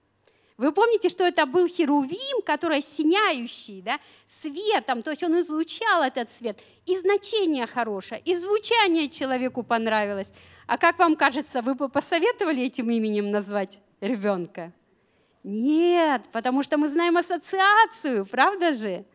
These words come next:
Точно так же вы, наверное, помните одного библейского героя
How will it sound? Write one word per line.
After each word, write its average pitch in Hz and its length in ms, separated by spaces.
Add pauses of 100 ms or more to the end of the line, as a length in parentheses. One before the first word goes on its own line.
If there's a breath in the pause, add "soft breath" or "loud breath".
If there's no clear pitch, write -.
(640 soft breath)
Точно 277 400
так 277 300
же 233 260 (220 soft breath)
вы, 254 140
наверное, 269 380
помните 277 600
одного 262 400
библейского 269 640
героя 269 580